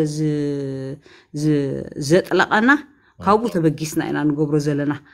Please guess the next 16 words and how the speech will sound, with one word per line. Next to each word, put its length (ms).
ኣነ 180
ኣም 200
ሹር 300
ኣብ 180
ኤርትራ 360
ተትኸውን 460
ዝነኣሽቱ 540
ጸገማት 500
ማለት 300
ብዓይንኻ 480
ክትሪኦ 300
ከለኻ 300
ምስ 160
ናይ 200
ምዕራባዊ 520
ኣዋሪርካ 500